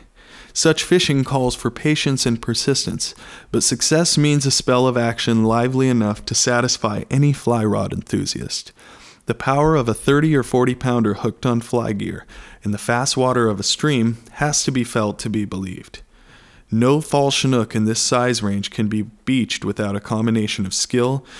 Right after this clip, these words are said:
ingenuity, fast footwork, clear thinking, and luck. And beached or not, the impact of the strike and the surging strength of the first long run will make a memory to cherish and seek again.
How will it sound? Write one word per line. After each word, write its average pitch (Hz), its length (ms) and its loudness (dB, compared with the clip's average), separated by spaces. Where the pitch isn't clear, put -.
ingenuity, 120 720 0
fast 139 400 -2
footwork, - 640 -2
clear 175 260 2
thinking, 143 640 -2
and 110 180 -2
luck. 117 340 -4
And 127 160 -2
beached 160 340 -2
or 143 60 2
not, 117 300 0
the 117 180 0
impact 147 460 -2
of 120 80 0
the 113 60 2
strike - 640 -2
and 110 120 2
the 104 60 4
surging 143 440 4
strength 123 420 0
of 101 120 -2
the 104 80 -4
first - 400 0
long 139 260 2
run 117 380 0
will 120 80 4
make 131 180 4
a 120 60 4
memory 131 480 4
to 110 100 2
cherish 127 560 0
and 98 100 0
seek - 320 2
again. 95 440 -2